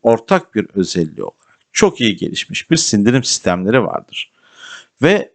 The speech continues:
daha da önemli bir şey tabii ki. Her canlı kendi sindirim sisteminin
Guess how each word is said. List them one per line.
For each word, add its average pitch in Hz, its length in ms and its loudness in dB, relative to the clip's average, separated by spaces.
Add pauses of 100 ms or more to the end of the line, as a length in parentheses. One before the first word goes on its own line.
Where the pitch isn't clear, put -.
(160)
daha 156 260 0
da 190 60 0
önemli 85 440 -4
bir - 40 -20
şey - 220 -10
tabii - 300 -20
ki. - 160 -20
Her 185 260 2
canlı 90 380 -2
kendi 127 340 -2
sindirim 147 420 0
sisteminin - 460 -2